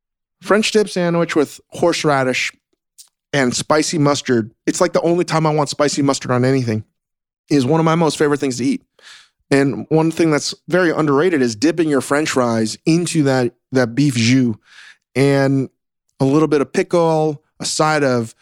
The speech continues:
potato salad or macaroni salad. Just one of the best things.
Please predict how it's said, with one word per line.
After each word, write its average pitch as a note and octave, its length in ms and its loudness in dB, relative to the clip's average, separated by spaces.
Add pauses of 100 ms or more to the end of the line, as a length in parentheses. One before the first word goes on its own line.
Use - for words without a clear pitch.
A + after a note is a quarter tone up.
(240)
potato F3 380 0
salad D3 600 0
or C3 140 -2
macaroni D3 640 0
salad. C3+ 640 -2 (720)
Just D#3+ 160 0
one F#3+ 160 2
of F3+ 80 0
the D#3+ 60 -2
best C#3+ 340 -2
things. - 480 -8